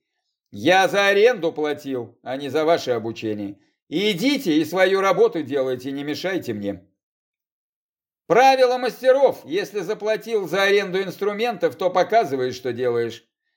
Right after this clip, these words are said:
При оплате вы про это не говорили. Про мою потерю памяти знали, если не сказали. Значит,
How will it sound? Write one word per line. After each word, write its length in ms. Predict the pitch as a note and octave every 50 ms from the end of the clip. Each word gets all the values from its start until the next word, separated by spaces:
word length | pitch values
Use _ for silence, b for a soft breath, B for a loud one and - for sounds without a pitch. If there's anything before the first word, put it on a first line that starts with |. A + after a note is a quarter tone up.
| _ _ _ _ _
При 140 | F3 G3
оплате 580 | G#3 G3+ G3+ G3 G3+ A3 A3+ B3 A#3+ - G3 F#3
вы 120 | E3+ E3+
про 160 | E3+ E3+ E3+ E3+
это 260 | F3 F3+ F3 F3 E3+
не 140 | D#3+ D#3+ C#3+
говорили. 560 | C#3+ C#3 C3 B2+ A#2 G#2+ G2+ F#2+ F2 F2 _ _ _
Про 180 | - D3 F3 F3+
мою 260 | F#3 F#3 F#3 F#3 F3+
потерю 460 | F#3 F#3+ F#3 F3+ F3+ F#3 F#3 F3+ F3
памяти 420 | F3+ G3+ G#3 G#3 G3+ G3 E3+ F#3 G3
знали, 520 | D3+ B2 C#3 C3+ C3 B2+ B2 A#2+ A#2 A#2+ -
если 320 | - A#2 A#2+ - - B2
не 120 | A#2+ B2 A2+
сказали. 580 | - - B2+ G#2+ G#2 B2 A#2 A#2 A#2 A#2 - -
Значит, 560 | A#2 B2 E3+ G3+ G#3+ B3 C4+ C4 C#4+ C#4+